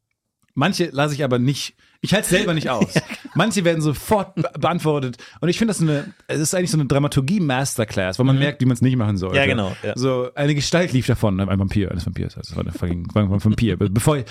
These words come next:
Speaker 1: bevor ich gerade selber wundert, was es für eine Gestalt ist, es war ein Vampir,
Speaker 2: Ja.
Speaker 1: lasst es euch sagen. Wie so ein, man merkt, dass es ein Kind war, weil es, das Kind selber es nicht aushält.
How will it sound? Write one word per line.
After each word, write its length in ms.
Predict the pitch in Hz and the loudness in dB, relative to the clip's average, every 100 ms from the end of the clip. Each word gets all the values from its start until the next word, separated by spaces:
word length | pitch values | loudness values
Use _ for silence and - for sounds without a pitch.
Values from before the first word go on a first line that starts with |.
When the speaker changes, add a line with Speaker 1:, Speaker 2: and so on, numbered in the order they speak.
| - - | -8 -2
Speaker 1:
bevor 200 | - 165 | 2 2
ich 220 | 240 202 | 0 -2
gerade 440 | 131 135 127 120 - - - - | 0 2 2 -2 -6 -20 -20 -2
selber 400 | 113 175 165 131 | 0 2 2 2
wundert, 260 | 165 147 | 0 2
was 140 | 135 135 | 2 0
es 80 | - | 0
für 60 | |
eine 60 | 135 | 0
Gestalt 360 | 117 135 131 120 | 2 2 2 2
ist, 140 | 110 | 0
es 100 | 98 | 0
war 80 | 135 | 0
ein 80 | 120 | 0
Vampir, 360 | 117 180 175 - | 0 0 -2 0
Speaker 2:
Ja. 100 | 123 | 2
Speaker 1:
lasst 140 | 143 - | 2 0
es 60 | |
euch 140 | 131 - | -4 -2
sagen. 500 | 139 170 202 214 208 - | -2 0 0 -4 -4 0
Wie 120 | 165 | 2
so 80 | 175 | 2
ein, 160 | 175 175 | -2 -2
man 140 | 160 | 0
merkt, 180 | 185 214 | 2 2
dass 80 | 151 | 0
es 140 | 143 | 2
ein 80 | 131 | 0
Kind 340 | - 185 151 | 2 0 2
war, 400 | 113 101 110 127 - | 0 2 -2 -6 0
weil 140 | 127 | 0
es, 120 | 143 - | 0 -2
das 180 | 135 | -2
Kind 220 | - 190 131 | 2 0 2
selber 300 | 156 160 147 | 0 0 -2
es 100 | - | 0
nicht 320 | 151 - - | 0 0 -2
aushält. 580 | 127 123 - 98 98 | -2 -2 -2 -2 -4